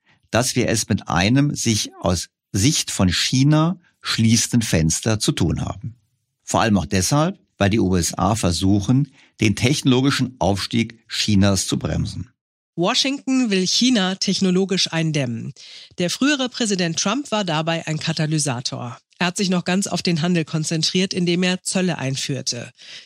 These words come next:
Speaker 2: Diese Strategie hat sich rasch weiterentwickelt. Dazu gehört der amerikanische Angriff auf den chinesischen Telekom-Ausrüster Huawei, den man aus allen fünf G Netzen verbannen will,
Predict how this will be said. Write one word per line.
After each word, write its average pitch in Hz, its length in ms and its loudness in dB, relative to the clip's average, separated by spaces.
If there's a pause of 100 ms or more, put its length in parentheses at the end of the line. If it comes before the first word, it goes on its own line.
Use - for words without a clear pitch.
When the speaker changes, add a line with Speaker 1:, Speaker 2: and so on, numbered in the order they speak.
Speaker 2:
Diese 185 200 2
Strategie 196 480 0
hat 180 100 0
sich - 220 0
rasch 165 160 0
weiterentwickelt. 196 920 -2
Dazu 226 260 -2
gehört 196 480 0
der 139 100 -2
amerikanische 165 720 0
Angriff 196 420 -2
auf 180 180 -4
den 185 200 -2
chinesischen 190 600 0
Telekom-Ausrüster 190 1080 -2
Huawei, 170 540 0 (360)
den 190 140 2
man 185 180 0
aus 170 280 -2
allen 196 360 -2
fünf 233 360 -2
G 202 180 2
Netzen 190 340 -2
verbannen 147 460 -2
will, 156 240 0